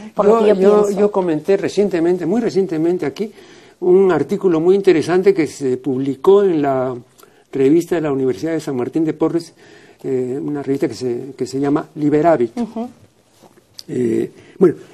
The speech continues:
Speaker 2: y es este, consumo de drogas e identidad femenina. Y es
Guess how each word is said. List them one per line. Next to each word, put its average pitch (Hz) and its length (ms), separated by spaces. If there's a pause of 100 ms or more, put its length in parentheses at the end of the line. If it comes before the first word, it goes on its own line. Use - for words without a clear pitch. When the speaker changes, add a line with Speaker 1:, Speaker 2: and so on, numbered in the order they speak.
(140)
Speaker 2:
y 147 420
es 196 160
este, 180 280
consumo 247 440
de 208 100
drogas 233 380
e 180 80
identidad 156 480
femenina. 151 580 (1080)
Y 139 840
es - 180